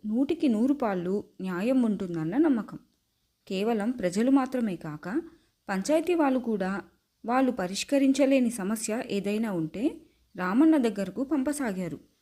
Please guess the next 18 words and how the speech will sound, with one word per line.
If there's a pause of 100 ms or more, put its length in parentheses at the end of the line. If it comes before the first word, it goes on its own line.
(640)
ఓ
రోజు
ఉదయం (340)
ఊరి
పెద్దలతో
కూర్చొని (420)
రాబోయే
శ్రీరామనవమి
ఏర్పాట్ల
గురించి
ముచ్చటిస్తున్నాడు
రామన్న. (640)
ఆ
ఊరికి
ఆరు
మైళ్ళ
దూరంలో
ఉన్న